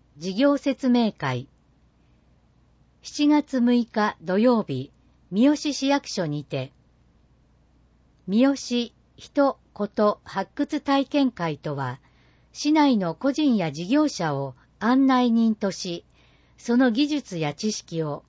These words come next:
三好市独自の魅力として発信する体験プログラムを開催することで、三好市のファンの獲得を目指すもの。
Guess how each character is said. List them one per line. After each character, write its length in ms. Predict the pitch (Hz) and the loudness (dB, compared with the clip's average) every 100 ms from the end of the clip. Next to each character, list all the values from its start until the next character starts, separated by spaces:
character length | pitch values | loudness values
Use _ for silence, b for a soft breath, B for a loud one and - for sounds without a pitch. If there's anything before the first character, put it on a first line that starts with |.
| - | -8
三 140 | 170 | 0
好 140 | 254 277 | 2 0
市 420 | 277 233 170 139 | -4 -8 -8 -2
独 200 | 202 269 | 0 0
自 180 | 294 233 | -2 -4
の 160 | 170 | -4
魅 120 | 139 160 | -4 -2
力 240 | 214 - | -2 -2
と 120 | - | -8
し 100 | 185 | -8
て 120 | - 175 | -6 -8
発 240 | 185 180 | -6 -8
信 220 | - 247 | -4 -4
す 200 | 233 214 | -4 -6
る 200 | 196 196 b b b | -6 -6 b b b
体 220 | 233 285 | 0 0
験 220 | 294 285 | 0 0
プ 120 | 269 | 0
ロ 140 | 277 277 | 0 0
グ 80 | 285 | 2
ラ 100 | 240 | 0
ム 220 | 160 131 | -2 -6
を 40 | |
開 220 | 127 180 | -4 -4
催 280 | 208 214 196 | -4 -2 -4
す 140 | - 185 | -6 -10
る 80 | |
こ 140 | 175 180 | -8 -6
と 160 | 170 | -4
で、 240 | 156 131 131 b b b b b - | -4 -6 -8 b b b b b -4
三 100 | 208 | 2
好 120 | 262 | 2
市 300 | 262 254 240 | 2 -4 -6
の 120 | 180 | -6
フ 120 | 165 262 | -2 0
ァ 100 | 285 | 2
ン 100 | 208 | 0
の 100 | 127 | -4
獲 260 | 156 - | -8 -10
得 280 | - 220 233 | -8 -4 -2
を 80 | 214 | 0
目 120 | 190 | -2
指 200 | 175 220 | -2 -4
す 120 | - | -4
も 140 | 156 135 | -6 -4
の。 240 | 131 113 | -6 -8